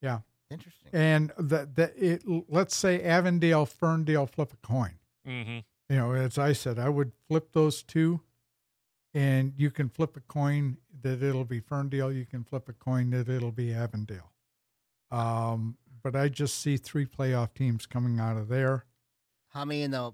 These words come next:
Speaker 2: white? Two?
Speaker 1: In the white, I s-, you know
Speaker 2: Or
Speaker 1: what?
Speaker 2: three?
Speaker 1: Stony Creek could s-, sneak in and be the
Speaker 2: If
Speaker 1: third.
Speaker 2: Stony Creek gets in, that'll be the first time since twenty thirteen,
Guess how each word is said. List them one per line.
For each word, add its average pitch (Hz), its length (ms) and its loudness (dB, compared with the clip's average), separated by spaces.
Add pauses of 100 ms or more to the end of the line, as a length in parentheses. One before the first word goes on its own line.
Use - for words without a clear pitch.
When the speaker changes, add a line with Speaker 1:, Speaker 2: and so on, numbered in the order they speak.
(160)
Speaker 2:
white? 127 360 -4
Two? 147 280 -6 (480)
Speaker 1:
In 147 160 2
the 143 100 2
white, 175 500 4
I 147 180 0
s-, - 500 -8 (440)
you 202 160 2
know 233 180 6
Speaker 2:
Or - 40 6
Speaker 1:
what? 190 200 2
Speaker 2:
three? 214 100 -4
Speaker 1:
Stony 208 340 4
Creek 180 460 0
could 160 240 0
s-, - 200 -8 (220)
sneak 156 480 -2
in 135 240 2
and 123 160 -2
be 131 140 0
the 120 120 -4
Speaker 2:
If 110 60 -4
Speaker 1:
third. 131 340 0
Speaker 2:
Stony 233 320 4
Creek 220 360 -4
gets - 260 -4
in, 180 260 0 (140)
that'll 170 160 4
be 170 120 2
the 160 100 0
first 175 340 -2
time 165 220 2
since 147 300 -10
twenty 156 340 -4
thirteen, 143 640 -2